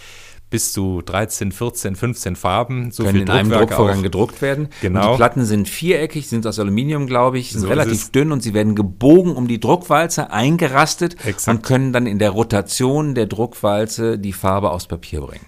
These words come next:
Speaker 1: So ist das, genau. Das ist das Offset-Druckverfahren, hochproduktiv, ähm, und, äh, über Jahrzehnte, äh, ausentwickelt, ähm, ein absoluter Präzisionsdruck heute, äh, und erfüllt natürlich industrielle Standards.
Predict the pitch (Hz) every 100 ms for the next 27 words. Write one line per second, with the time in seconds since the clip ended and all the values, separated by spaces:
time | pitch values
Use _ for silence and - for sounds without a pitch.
0 | - 95 110 107 101 - 78 113 92 80
1 | 101 120 120 117 - 147 131 - 120 -
2 | 120 117 - - - - 147 - - 147
3 | 127 - 113 135 - - 71 87 87 85
4 | - 92 80 - - 87 - 92 90 85
5 | - - - - - 95 95 - 117 135
6 | - 117 107 98 - - 92 117 - 95
7 | 87 95 95 87 - - - 85 82 -
8 | - 85 - - 98 - 101 98 92 -
9 | 95 - - 101 123 - 98 - 90 90
10 | 87 - - - - - - 95 92 85
11 | 85 98 95 95 82 92 87 - 101 -
12 | - 87 - 101 107 104 95